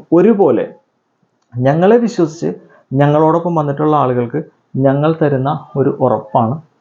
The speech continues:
ഈ പറഞ്ഞ ഓണത്തിനോടനുബന്ധിച്ചിട്ടുള്ള ഒരു ഓഫർ, അല്ലെങ്കിൽ നിങ്ങൾക്ക് വേണ്ടിയിട്ടുള്ള ഒരു ബെറ്റർ അവസരം എന്ന് വേണമെങ്കിൽ നമുക്കത് പറയാം, വരുമാനം ഉണ്ടാക്കുന്നതിന് വേണ്ടിയിട്ട്. ഇത്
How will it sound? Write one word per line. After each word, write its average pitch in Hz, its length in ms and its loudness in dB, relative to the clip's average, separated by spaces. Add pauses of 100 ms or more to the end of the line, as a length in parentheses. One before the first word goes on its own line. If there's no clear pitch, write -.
ഈ - 20 6 (120)
പറഞ്ഞ 127 260 0 (520)
ഓണത്തിനോടനുബന്ധിച്ചിട്ടുള്ള 139 1120 0 (380)
ഒരു 143 120 -4 (1200)
ഓഫർ, 143 320 0 (100)
അല്ലെങ്കിൽ 143 300 -4
നിങ്ങൾക്ക് 135 300 -2
വേണ്ടിയിട്ടുള്ള 135 400 0 (880)
ഒരു 180 140 4 (160)
ബെറ്റർ 160 400 -2 (640)
അവസരം 123 520 -2 (160)
എന്ന് 147 200 0
വേണമെങ്കിൽ 127 260 2
നമുക്കത് - 320 -4
പറയാം, 104 260 -2 (300)
വരുമാനം 131 460 2
ഉണ്ടാക്കുന്നതിന് 110 520 -2
വേണ്ടിയിട്ട്. 101 320 -10 (360)
ഇത് 233 200 2